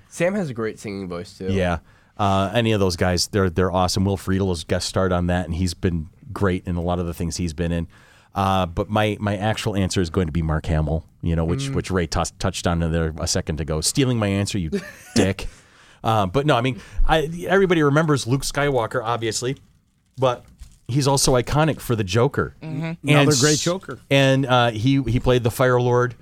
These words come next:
Speaker 2: uh, in, uh, Avatar: Last Airbender. There is a, a, a,
Speaker 3: Oh, I always forget
Speaker 2: a
Speaker 3: that.
Speaker 2: laundry list of things that he's done,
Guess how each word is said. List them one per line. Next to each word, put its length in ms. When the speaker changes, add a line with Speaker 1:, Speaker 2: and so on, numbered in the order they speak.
Speaker 2:
uh, 380
in, 440
uh, 200
Avatar: 340
Last 280
Airbender. 280
There 180
is 200
a, 200
a, 60
a, 180
Speaker 3:
Oh, 120
I 160
always 260
forget 400
Speaker 2:
a 40
Speaker 3:
that. 140
Speaker 2:
laundry 560
list 220
of 100
things 280
that 80
he's 280
done, 520